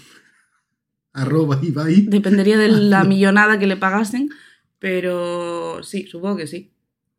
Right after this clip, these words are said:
Speaker 2: O sea, no, supongo que no.
Speaker 1: Si a ti te llega un correo mañana, pongamos el,
Speaker 2: Es
Speaker 1: el
Speaker 2: que yo soy pobre, yo no cuento.
Speaker 1: pongamos el propuesto. No,
Speaker 2: Sí.
Speaker 1: no, a ti no.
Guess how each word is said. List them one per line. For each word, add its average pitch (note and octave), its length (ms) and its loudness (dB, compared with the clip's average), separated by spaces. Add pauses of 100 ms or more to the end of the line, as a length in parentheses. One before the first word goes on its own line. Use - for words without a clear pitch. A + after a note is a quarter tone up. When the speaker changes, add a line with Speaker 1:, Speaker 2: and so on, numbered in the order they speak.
(160)
Speaker 2:
O - 60 -20
sea, E3 160 -6
no, D#3+ 160 -10
supongo E3 300 -6
que D3+ 80 -6
no. C#3+ 180 -10 (1200)
Speaker 1:
Si - 280 -2
a D#3 100 2
ti B3+ 120 4
te D#3 200 2
llega G#2+ 240 0
un A2+ 100 0
correo G2 380 -8
mañana, F2 480 -12 (1700)
pongamos A2+ 380 -4
el, G2+ 180 -6
Speaker 2:
Es F#2+ 100 -4
Speaker 1:
el G2 40 -8
Speaker 2:
que G#3 100 -2
yo G#3+ 120 -2
soy A3 140 -2
pobre, E3+ 360 -6
yo G#3 140 -2
no C4 180 -2
cuento. D#3 480 -10
Speaker 1:
pongamos D3+ 400 0
el D3+ 100 0
propuesto. G2+ 560 -10
No, A#2+ 220 -2
Speaker 2:
Sí. A2 80 2
Speaker 1:
no, G#2 140 0
a A2 120 -8
ti F3+ 120 -6
no. G2+ 180 -6